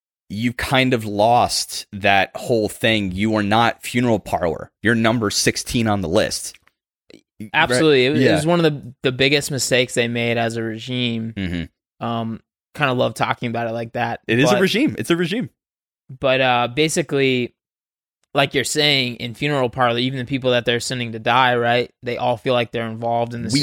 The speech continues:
Speaker 2: situation.
Speaker 1: are Funeral Parlor. Right. Yeah. So
Speaker 2: And he didn't take that to heart, I don't think, enough, because when you striate like that, you're already ranking people and you're saying, "These people I don't care about as much as these people."
Speaker 1: Yeah.
Speaker 2: And that's a big mistake.
Speaker 1: And there's that scene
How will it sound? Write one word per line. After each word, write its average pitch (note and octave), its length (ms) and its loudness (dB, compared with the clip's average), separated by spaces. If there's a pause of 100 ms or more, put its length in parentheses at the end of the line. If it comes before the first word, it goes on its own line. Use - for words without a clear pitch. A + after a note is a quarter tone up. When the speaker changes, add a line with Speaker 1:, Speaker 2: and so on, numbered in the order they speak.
(100)
Speaker 2:
situation. B2 160 0
Speaker 1:
are B2+ 180 4
Funeral G2 360 -4
Parlor. C#2+ 440 -6
Right. F#2 300 0 (220)
Yeah. D#2+ 340 0
So - 360 0
Speaker 2:
And - 100 -10
he C3 160 -4
didn't C#3 300 -6
take C#3 280 0
that A#2+ 220 0
to A#2+ 80 -4
heart, B2 280 2
I A#2 100 0
don't A#2 200 -4
think, A2+ 140 -8
enough, A#2+ 600 -2
because A2+ 760 -6
when B2 160 -8
you A#2 80 -8
striate C3 680 2
like A#2 220 -6
that, C3+ 340 2
you're A#2+ 160 -4
already C3+ 460 4
ranking C3+ 540 -4
people C#3+ 400 -2
and C3+ 120 -2
you're A#2+ 100 -4
saying, B2 480 0
"These B2+ 200 -2
people B2 240 -4
I A#2 80 0
don't A#2+ 180 -4
care B2+ 200 2
about B2 220 4
as A#2 120 -2
much B2 240 -4
as A#2 120 -8
these B2 260 -4
people." A#2 580 -6
Speaker 1:
Yeah. G2+ 300 2 (280)
Speaker 2:
And B2+ 120 -4
that's C3 180 0
a C#3+ 40 -2
big C3 200 0
mistake. A2+ 640 -4
Speaker 1:
And A2+ 100 -2
there's A#2+ 180 0
that A#2+ 140 0
scene F#3 540 0